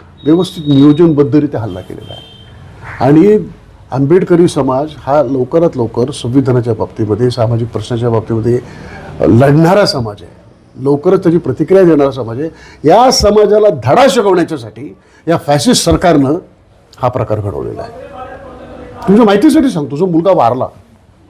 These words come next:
याच्यामध्ये मेला, तो मुलगा, ज्याचं नाव सोमनाथ व्यंकट सूर्यवंशी आहे, तो ओबीसी समाजाचा आहे, वडार आहे तो.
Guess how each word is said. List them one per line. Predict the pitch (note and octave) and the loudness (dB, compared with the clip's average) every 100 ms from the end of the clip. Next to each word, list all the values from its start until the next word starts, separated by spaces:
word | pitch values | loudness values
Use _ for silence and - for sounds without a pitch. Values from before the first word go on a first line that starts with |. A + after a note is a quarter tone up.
| _ _ _ - | _ _ _ -10
याच्यामध्ये | B2+ C3+ C3 | -2 0 2
मेला, | G#2 A2+ F#2 - - - - - - - - - - - - - | 2 0 -2 -6 -18 -20 -20 -20 -20 -20 -20 -20 -20 -20 -20 -4
तो | G3+ D4 | 2 4
मुलगा, | C4+ E3+ B2 G2 E2 _ _ _ _ _ - B2 | 4 2 0 -4 -10 _ _ _ _ _ -12 -2
ज्याचं | C#3+ D3 D3+ | 0 2 2
नाव | C#3+ C#3+ C3+ | 4 4 2
सोमनाथ | - D3 C#3+ C#3 C3+ B2+ | 0 0 2 2 0 -2
व्यंकट | B2+ B2 C3+ C#3 C#3 - - _ _ _ _ _ | -4 -4 -4 0 -2 -2 -16 _ _ _ _ _
सूर्यवंशी | - D#3 F3+ D#3+ - C3+ | -2 4 4 4 0 -6
आहे, | - - _ _ _ - | -10 -14 _ _ _ -2
तो | G#3+ G3+ | 2 4
ओबीसी | B3 B3+ C#4+ | 4 4 4
समाजाचा | A3 F#3+ D#3 B2+ | 2 2 0 -4
आहे, | A2+ | -6
वडार | B2 D3+ - | -4 2 2
आहे | C#3+ | 0
तो. | - | -6